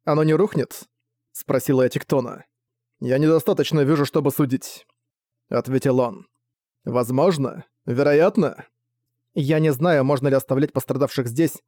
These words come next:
если это смертельная западня», сказала я, оглядывая людей, выходящих из комнат. «Наверху тоже не очень», сказал Вантон.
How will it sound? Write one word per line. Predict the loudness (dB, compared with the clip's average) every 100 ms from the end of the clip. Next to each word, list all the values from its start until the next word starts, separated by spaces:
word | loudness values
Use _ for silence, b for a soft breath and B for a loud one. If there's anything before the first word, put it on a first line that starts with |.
| _
если | -2 0 0
это | -2
смертельная | 0 0 2 0 2
западня», | 0 0 0 -2 -4 -12 _ _ _ _ _
сказала | -8 -4 0 2
я, | 2 2
оглядывая | 2 0 2 2
людей, | 0 0 2
выходящих | 2 0 0 -2 -2
из | -4 -2
комнат. | -2 -2 -12 -18 -20 _ _ _ _ _
«Наверху | -6 0 0 2 2
тоже | 2 2
не | 4 4
очень», | 4 0 -8 -10 _ _ _ _ _
сказал | -6 -2 0 0
Вантон. | 0 0 0 -2 -6